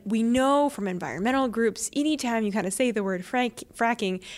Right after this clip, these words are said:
there's a lot of pushback right away. Um, could you explain just a little bit first about what is fracking, and then do you think it's an effective solution to actually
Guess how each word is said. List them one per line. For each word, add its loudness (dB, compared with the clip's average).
there's 2
a 0
lot 4
of -2
pushback -4
right 0
away. -2
Um, -2
could 0
you -10
explain 2
just 0
a 2
little 2
bit -2
first 0
about 0
what 4
is 4
fracking, -2
and 2
then 2
do -2
you 4
think 2
it's -2
an -2
effective -4
solution -2
to -6
actually -4